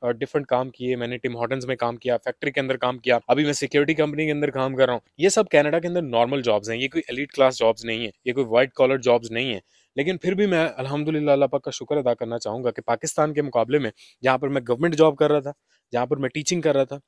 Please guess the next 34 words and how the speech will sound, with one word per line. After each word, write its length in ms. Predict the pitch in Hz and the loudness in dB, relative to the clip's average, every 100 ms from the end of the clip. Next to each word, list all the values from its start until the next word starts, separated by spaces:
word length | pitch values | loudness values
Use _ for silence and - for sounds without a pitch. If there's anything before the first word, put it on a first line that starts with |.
| _ | _
जो 80 | 117 | -4
कि 140 | - | 0
व्हाइट 240 | 120 120 123 | 2 2 4
कॉलर 220 | 139 143 | 4 4
जॉब्स 280 | 135 131 127 | 4 2 2
हैं, 60 | |
उसके 220 | 170 - 170 | -4 0 2
मुकाबले 400 | 147 127 143 151 | 4 4 4 2
में 200 | 143 139 | 2 0
यहाँ 260 | 117 131 | 0 0
पर 220 | 127 135 135 _ | 0 -2 -4 _
सूरत 340 | - 123 117 123 | -10 -8 -6 -4
हाल 240 | 110 107 - _ _ 110 | -2 -4 -6 _ _ -6
बहुत 280 | 113 123 | -2 -2
बेहतर 320 | 110 104 - 101 | 0 -4 -2 -2
है। 80 | |
गो 140 | 104 147 | 0 -2
कि 140 | - | -2
यहाँ 220 | 139 120 | -6 -6
पर 160 | 131 135 | -8 -8
भी 140 | 135 | -6
बैड 220 | 117 113 113 | -2 0 -2
एक्सपीरियंसेस 580 | - - 113 113 123 107 | -8 -8 -8 -8 -10 -8
हुए 140 | 104 | -10
हैं, 120 | 98 - - - _ | -12 -14 -20 -20 _
मेरी 180 | 113 123 | -4 -2
हेल्थ 240 | 117 123 | -2 -4
का 120 | - 131 | 0 0
इशू 340 | 123 135 123 | 0 -4 0
है, 200 | 120 117 _ _ _ 110 | 0 0 _ _ _ -12
हॉस्पिटल 380 | - 127 131 | -8 -6 -4
में 120 | 127 123 | -4 -6
मैं 120 | 117 | -2
गया, 260 | 117 113 | 0 0